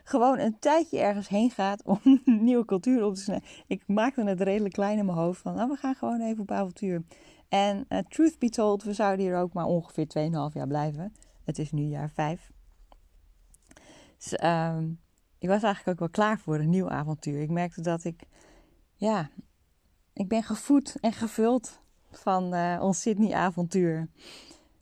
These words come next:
De, en covid heeft wel natuurlijk ook impact gehad. Ik ben al twee jaar niet in Nederland geweest. Het gevoel dat je de hele tijd hetzelfde doet, is niet voor mij. Again, als je me een beetje kent, ik ben niet zo goed in,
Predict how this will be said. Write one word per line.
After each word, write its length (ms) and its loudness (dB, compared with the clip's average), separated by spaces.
De, 520 -4
en 140 -4
covid 420 0
heeft 340 0
wel 500 -2
natuurlijk 300 -2
ook 200 0
impact 460 0
gehad. 800 -4
Ik 40 -10
ben 140 -4
al 80 -4
twee 240 0
jaar 180 0
niet 160 -2
in 100 0
Nederland 440 -2
geweest. 600 -2
Het 140 -8
gevoel 360 -4
dat 200 -2
je 80 0
de 60 2
hele 220 2
tijd 180 -4
hetzelfde 500 0
doet, 260 0
is 160 0
niet 220 2
voor 180 0
mij. 400 -2
Again, 500 0
als 200 0
je 60 -2
me 40 0
een 60 -2
beetje 260 -4
kent, 300 -4
ik 100 -6
ben 300 -2
niet 180 4
zo 140 -2
goed 300 -2
in, 300 -2